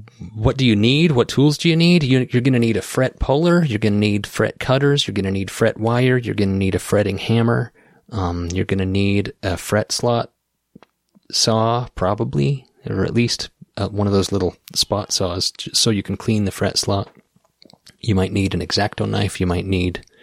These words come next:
uh, there's all kinds of things. Check out, um, the, uh, fretting section of Stuart McDonald catalog.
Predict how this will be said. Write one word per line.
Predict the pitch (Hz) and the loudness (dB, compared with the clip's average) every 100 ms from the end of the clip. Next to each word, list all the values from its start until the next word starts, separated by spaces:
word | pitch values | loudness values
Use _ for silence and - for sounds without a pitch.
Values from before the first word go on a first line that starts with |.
| - - - _ _ _ _ _ _ _ _ _ _ - 92 | -20 -20 -20 _ _ _ _ _ _ _ _ _ _ -10 -6
uh, | 90 80 78 - - | -4 -4 -6 -8 -6
there's | 85 | -4
all | 92 | -4
kinds | - 95 110 | -4 -4 -2
of | 107 | -2
things. | - 80 - - - _ | -4 -4 -2 -2 -2 _
Check | - 104 - | -6 -4 -2
out, | 110 - _ _ | -2 -4 _ _
um, | 98 87 90 - _ _ _ _ _ _ - _ _ _ - - - _ _ _ _ _ _ _ - | -4 -2 -6 -12 _ _ _ _ _ _ -20 _ _ _ -20 -20 -20 _ _ _ _ _ _ _ -6
the, | 92 90 | -2 0
uh, | 90 | -2
fretting | 85 - 107 104 95 | -4 0 2 2 -2
section | - 95 - 92 | -2 -2 -2 -2
of | 87 | -2
Stuart | - - 101 92 - | -2 2 2 0 -6
McDonald | - 90 101 92 | -6 -2 -2 -2
catalog. | - 82 82 82 | -2 -2 0 0